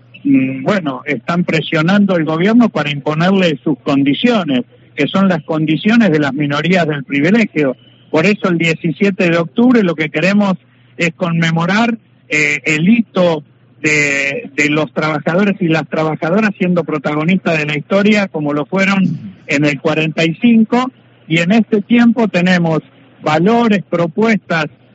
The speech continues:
eh, principios e intereses que defender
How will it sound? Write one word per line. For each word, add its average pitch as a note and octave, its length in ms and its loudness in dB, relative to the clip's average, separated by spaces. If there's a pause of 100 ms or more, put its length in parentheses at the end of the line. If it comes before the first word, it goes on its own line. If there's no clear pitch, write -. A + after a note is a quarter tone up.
(100)
eh, D3+ 500 -2
principios E3+ 760 0
e E3 100 0
intereses F3+ 540 0
que F3+ 120 -2
defender F3+ 680 0